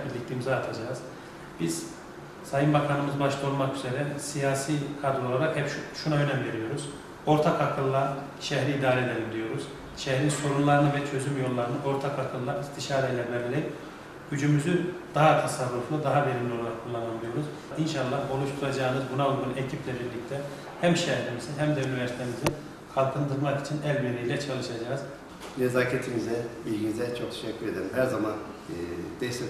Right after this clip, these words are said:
Speaker 2: oldunuz, moral verdiniz. Sürecin başından beri hem Sayın Vekilim, hem il başkanımız, hem gençlik kolları, hem kadın kolları, hem de,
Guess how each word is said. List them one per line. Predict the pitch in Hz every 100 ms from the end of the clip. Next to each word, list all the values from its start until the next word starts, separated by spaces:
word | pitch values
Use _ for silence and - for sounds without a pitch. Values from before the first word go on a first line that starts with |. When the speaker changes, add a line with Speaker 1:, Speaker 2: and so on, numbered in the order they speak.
| 110
Speaker 2:
oldunuz, | 87 95 95 - - - - - - -
moral | 120 127 127
verdiniz. | 107 104 95 98 - - - - - -
Sürecin | - 123 113 113
başından | 110 110 117 110 101
beri | 98 101 104 - - - -
hem | 113
Sayın | - 113 104 101
Vekilim, | 98 98 98 98 - - - - - -
hem | 107
il | 104 104 104
başkanımız, | 104 - 104 101 101 - - - - - - - - -
hem | 117 113
gençlik | 110 107 - -
kolları, | 101 101 104
hem | 107
kadın | 104 101 107 107
kolları, | 101 107 107
hem | 104
de, | 110